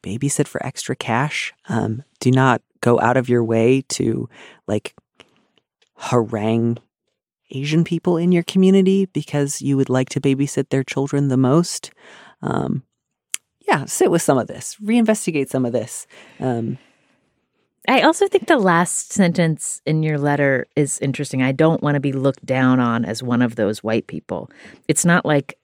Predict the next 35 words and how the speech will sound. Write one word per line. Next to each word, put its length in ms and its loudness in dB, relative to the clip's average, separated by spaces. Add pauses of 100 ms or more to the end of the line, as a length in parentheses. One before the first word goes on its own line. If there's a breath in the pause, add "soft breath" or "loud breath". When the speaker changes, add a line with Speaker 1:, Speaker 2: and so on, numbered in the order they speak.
(180)
Speaker 2:
you're 120 2
not 160 2
saying, 220 0
"I 120 2
don't 340 2
want 220 0
to 120 -8
be." 680 0
You're 120 0
saying, 300 -2
"I 100 0
don't 240 0
want 180 -2
to 80 0
be 160 -4
perceived 800 0
as 200 -4
being 300 0
a 80 0
white 240 -2
person 400 -4
who's 220 -4
doing 300 -4
this 180 -4
thing 260 -2
that 160 -2 (500 loud breath)
we 120 4
know 180 4
is 120 -2
problematic." 760 -4 (320)
So 120 0
I 80 6
would 160 4
think, 240 2
like, 260 -2